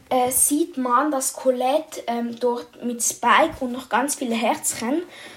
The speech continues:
also das ist jetzt schon klar, dass Colette in Spike verliebt ist. Das wussten aber wahrscheinlich schon viele. Ja,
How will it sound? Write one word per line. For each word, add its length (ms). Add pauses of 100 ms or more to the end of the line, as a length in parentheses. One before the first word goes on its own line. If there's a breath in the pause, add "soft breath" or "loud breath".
(140 loud breath)
also 640
das 300
ist 280
jetzt 420
schon 140
klar, 340
dass 260
Colette 520
in 140
Spike 480
verliebt 600
ist. 360
Das 400 (400 soft breath)
wussten 360
aber 260
wahrscheinlich 460
schon 220
viele. 580 (800 loud breath)
Ja, 560